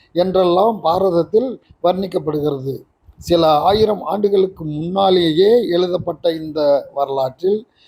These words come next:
இப்படி ஒரு படகு வர்ணிக்கப்படுகிறது என்றால், ஒருவேளை அப்போதே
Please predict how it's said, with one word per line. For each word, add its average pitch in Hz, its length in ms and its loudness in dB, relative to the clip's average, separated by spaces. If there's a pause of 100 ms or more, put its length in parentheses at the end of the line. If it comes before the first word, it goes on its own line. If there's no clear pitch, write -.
(140)
இப்படி 208 360 0
ஒரு 190 200 2
படகு 185 500 2
வர்ணிக்கப்படுகிறது 175 920 -4
என்றால், 139 640 -2 (400)
ஒருவேளை 160 840 2
அப்போதே 175 760 0